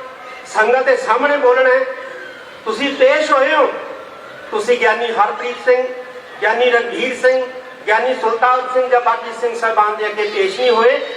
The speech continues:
ਤੁਸੀਂ ਸ੍ਰੀ ਗੁਰੂ ਹਰਗੋਬਿੰਦ ਸਾਹਿਬ ਸੱਚੇ ਪਾਤਸ਼ਾਹ ਦੇ ਮਹਾਨ ਤਖਤ ਸ੍ਰੀ ਅਕਾਲ ਤਖਤ ਸਾਹਿਬ ਦੇ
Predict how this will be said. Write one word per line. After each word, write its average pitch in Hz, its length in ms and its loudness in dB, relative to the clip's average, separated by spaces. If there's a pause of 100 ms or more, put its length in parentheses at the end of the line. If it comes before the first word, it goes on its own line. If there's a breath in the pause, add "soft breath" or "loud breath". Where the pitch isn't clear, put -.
(160)
ਤੁਸੀਂ 233 240 -8
ਸ੍ਰੀ 226 240 -2
ਗੁਰੂ 220 240 0
ਹਰਗੋਬਿੰਦ 196 580 2
ਸਾਹਿਬ 240 280 4 (380)
ਸੱਚੇ 226 280 2
ਪਾਤਸ਼ਾਹ 247 480 0
ਦੇ 247 120 6
ਮਹਾਨ 269 480 2
ਤਖਤ 277 280 2 (440)
ਸ੍ਰੀ 247 260 4
ਅਕਾਲ 277 380 2
ਤਖਤ 254 340 0
ਸਾਹਿਬ 233 260 2
ਦੇ 233 100 0